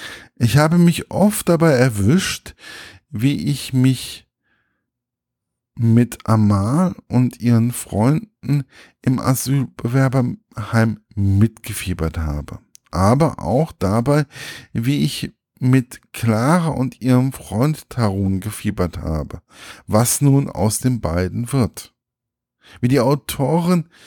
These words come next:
in einem so recht schmalen Buch das Ganze geschafft hat, keine Ahnung, aber sie hat es geschafft. Sie hat bewiesen, dass ansprechende Literatur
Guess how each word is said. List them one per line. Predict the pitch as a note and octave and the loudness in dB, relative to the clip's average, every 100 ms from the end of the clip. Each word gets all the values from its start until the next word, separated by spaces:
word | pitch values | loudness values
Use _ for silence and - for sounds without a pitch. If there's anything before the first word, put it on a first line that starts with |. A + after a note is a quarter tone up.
| - - - | -20 -20 -8
in | - | -4
einem | A2 C#3+ C#3+ - | 2 2 2 -2
so | B2+ A2 B2+ G3 | -6 -2 2 2
recht | E3+ A#2 C#3 - | 2 -2 -4 -4
schmalen | C3 B2 A#2 A2+ A2 G#2 - | 0 4 4 4 2 -2 -12
Buch | - - C3 F3 | -20 -8 -4 -4
das | - G#2+ - | -2 -6 -2
Ganze | A2+ B2+ - | 0 0 -2
geschafft | - - D3+ E3+ - | -10 -4 -2 -2 -4
hat, | A2 _ | -6 _
keine | - C3+ C3 | -2 0 2
Ahnung, | G#2+ G#2 E2+ - | 2 0 0 -2
aber | F#2+ F#2+ | -4 -4
sie | G2+ G#2 | -2 -2
hat | G2 A2 | -4 -4
es | - | -10
geschafft. | - - G1+ - - _ _ _ - - - | -14 -14 -14 -16 -20 _ _ _ -18 -16 -6
Sie | G#2+ G#2 A2+ | -4 2 4
hat | C#3+ F3+ | 4 2
bewiesen, | - A#2 A2 F3 F#3+ G3 F3+ | 0 0 2 2 2 0 0
dass | A#2+ - | -2 -4
ansprechende | - C#3+ F#3 - - C3 C3 A#2 | -2 0 0 -2 -6 -4 0 -2
Literatur | G#2+ G2+ F2+ F#2 - C#3+ F#3 | -2 -4 -4 -6 -8 -2 -2